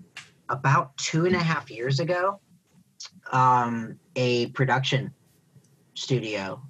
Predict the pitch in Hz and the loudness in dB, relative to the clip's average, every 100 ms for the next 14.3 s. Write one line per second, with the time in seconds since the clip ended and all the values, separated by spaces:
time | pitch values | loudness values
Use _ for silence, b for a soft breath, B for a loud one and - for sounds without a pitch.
0 | - 104 104 104 101 104 - _ _ _ | -4 0 2 0 -6 -12 -20 _ _ _
1 | - 110 107 - - _ _ _ _ _ | -12 -8 -6 -8 -10 _ _ _ _ _
2 | - - - _ - - 135 135 120 131 | -20 -20 -20 _ -12 -8 -8 -8 -4 -4
3 | 120 101 113 107 98 101 98 98 107 104 | -4 -8 -8 -6 -6 -4 -4 -4 -4 -4
4 | 101 _ 101 98 - - 120 107 101 98 | -6 _ -14 -12 -10 -8 -8 -6 -4 -4
5 | - 110 120 117 117 107 104 _ _ _ | -2 -2 0 -2 -4 -8 -12 _ _ _
6 | - 131 110 113 - 98 95 - 113 107 | -4 0 0 -2 -6 -6 -8 -8 -4 -4
7 | 104 98 _ _ _ - 95 87 135 - | -6 -10 _ _ _ -8 -4 -2 -4 2
8 | 131 131 117 113 107 - - 135 135 135 | 2 4 2 2 0 -4 -6 -2 0 0
9 | 117 107 120 104 101 _ _ _ - 104 | 0 0 -2 -4 -4 _ _ _ -12 -6
10 | 107 110 104 - 113 113 107 107 101 107 | -2 -2 -2 -4 -6 -2 -2 -2 -4 -6
11 | 101 95 - 107 98 - _ _ b b | -8 -8 -2 0 0 -4 _ _ b b
12 | _ - 110 123 120 131 131 131 117 120 | _ -18 -4 0 4 4 4 2 0 0
13 | - - 117 107 107 - - - 117 110 | -2 -2 2 2 0 -6 -8 -6 -6 -6
14 | 107 101 | -8 -10